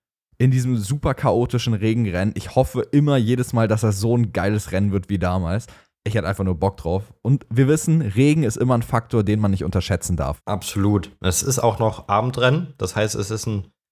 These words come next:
Speaker 2: anderer Vibe irgendwie hier, das zu gucken, als so vierzehn, fünfzehn Uhr.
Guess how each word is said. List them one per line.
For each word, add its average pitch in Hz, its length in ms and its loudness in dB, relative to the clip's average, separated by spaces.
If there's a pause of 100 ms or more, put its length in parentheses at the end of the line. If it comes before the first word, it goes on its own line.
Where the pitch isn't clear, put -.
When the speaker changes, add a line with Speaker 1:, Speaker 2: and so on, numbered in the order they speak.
(100)
Speaker 2:
anderer 95 480 2
Vibe 104 320 0
irgendwie 117 340 -2
hier, 117 300 0
das 110 220 -2
zu 104 120 -4
gucken, 120 340 -2
als 92 320 -2
so 92 440 -2
vierzehn, 92 420 -2
fünfzehn - 420 -8
Uhr. 131 280 0